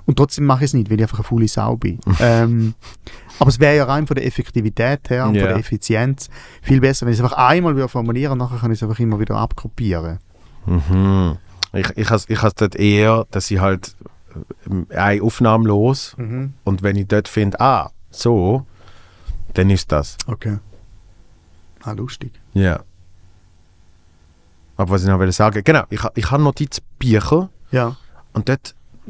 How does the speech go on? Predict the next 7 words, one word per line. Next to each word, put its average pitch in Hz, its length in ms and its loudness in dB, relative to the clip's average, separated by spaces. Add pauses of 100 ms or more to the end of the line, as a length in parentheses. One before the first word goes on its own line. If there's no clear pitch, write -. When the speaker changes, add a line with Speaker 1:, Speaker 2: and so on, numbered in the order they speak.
(120)
Speaker 2:
dort - 280 -4
ist 123 200 -4
dann 95 200 0
wirklich 127 340 -2
mehr 120 540 2
so 110 320 0 (240)
Doodles. 208 960 0